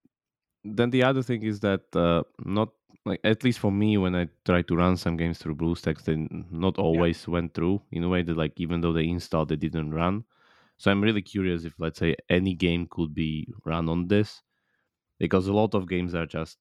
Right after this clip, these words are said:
Speaker 1: you know, nice to have to be running in the background on that other screen on P C when you're playing them. That's, like, normal things how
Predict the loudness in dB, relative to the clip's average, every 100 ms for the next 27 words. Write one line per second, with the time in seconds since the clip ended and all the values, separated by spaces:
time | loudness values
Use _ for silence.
0 | -6 -4 0 0 0 0 -2 2 0 0
1 | -4 -4 0 0 0 0 -2 -2 -2 -4
2 | -4 0 0 0 -2 -2 -2 -2 -4 -6
3 | -4 -2 -2 -4 -6 -4 -8 -4 -2 -4
4 | _ _ _ _ _ _ -4 0 0 0
5 | -2 0 -2 -2 -4 -8 -6 -6 -6 -6
6 | -6 -6 -6 -6 -4 -4 -4